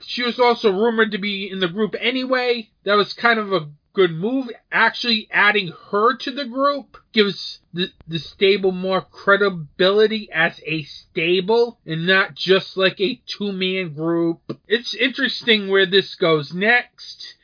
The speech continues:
as now you have more people in this A J Styles versus Edge feud. You have Damian Priest, Rhea Ripley, Finn Balor, probably Liv Morgan too. You've got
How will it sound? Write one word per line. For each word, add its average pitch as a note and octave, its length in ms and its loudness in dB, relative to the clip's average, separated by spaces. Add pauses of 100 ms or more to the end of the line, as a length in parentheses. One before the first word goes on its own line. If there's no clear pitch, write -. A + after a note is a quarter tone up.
(220)
as E3+ 220 0
now A3 220 0
you A#3 200 0
have A3+ 200 0
more A#3 380 2
people G#3+ 540 -6
in F3+ 200 -4
this F#3 300 -4
A G3+ 200 0
J G3+ 220 0
Styles F#3+ 500 0
versus F3 500 -6 (100)
Edge A#3 420 0
feud. A#2+ 540 -8 (120)
You D#3+ 140 -4
have F3 280 0
Damian G3+ 500 0
Priest, - 600 -4 (140)
Rhea A3 340 0
Ripley, G#3 840 -2
Finn A#3 260 -2
Balor, C4 640 2 (160)
probably A#3+ 680 0
Liv B3 300 0
Morgan C4+ 760 0
too. C4+ 640 0 (220)
You've G3+ 180 -8
got A#3+ 180 2